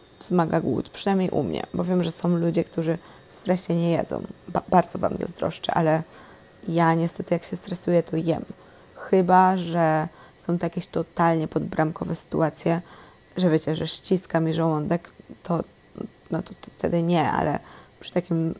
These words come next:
normalnym, mm, powiedzmy umiarkowanym poziomie stresu, no to jednak, mm, coś tam bym podżarła. Najlepiej słodycze.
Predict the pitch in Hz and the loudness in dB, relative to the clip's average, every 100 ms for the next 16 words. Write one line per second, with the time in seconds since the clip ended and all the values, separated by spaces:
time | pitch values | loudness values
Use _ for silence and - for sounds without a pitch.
0 | - 185 185 180 170 165 165 165 - - | -2 0 2 2 2 0 -2 -4 -10 -20
1 | - - - - - - - - - - | -20 -20 -20 -20 -20 -20 -20 -20 -20 -2
2 | 185 170 165 170 190 180 196 190 - 233 | 2 2 0 -2 -2 -2 -2 -4 0 2
3 | 262 247 - 247 247 220 202 196 202 196 | 2 0 2 4 6 6 4 2 2 2
4 | 190 190 - 175 - 190 175 - 175 175 | 2 0 -2 -2 0 -2 0 -2 0 -2
5 | - - - - - - - - 196 170 | -4 -14 -20 -20 -20 -20 -20 -10 -4 -2
6 | 165 160 160 165 175 - 160 165 165 - | -2 -2 -4 -4 -6 -4 -4 -4 -6 -14
7 | - - 165 151 165 165 - _ 165 170 | -20 -12 -6 -4 -6 -8 -16 _ -4 -2
8 | - - - - - - - - - - | -4 -4 -6 -8 -12 -20 -20 -20 -6 0
9 | 165 - - - - - - | 0 0 -2 -2 -2 -2 -6